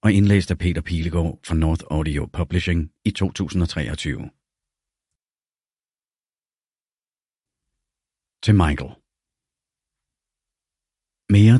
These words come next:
dræbende for en mand end en stor regning på et lille værtshus.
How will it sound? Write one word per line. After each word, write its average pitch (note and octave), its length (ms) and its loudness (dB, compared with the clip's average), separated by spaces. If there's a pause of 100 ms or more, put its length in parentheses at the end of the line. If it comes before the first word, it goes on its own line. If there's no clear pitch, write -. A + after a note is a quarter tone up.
dræbende E2+ 460 0
for C#2+ 160 -2
en B1+ 140 -6
mand C#2 180 -4
end F2+ 120 0
en F2+ 120 2 (100)
stor A2+ 180 0 (100)
regning D2 460 -2
på E2+ 100 -2
et C#2 180 -6
lille C#2 220 -6
værtshus. C2 500 -8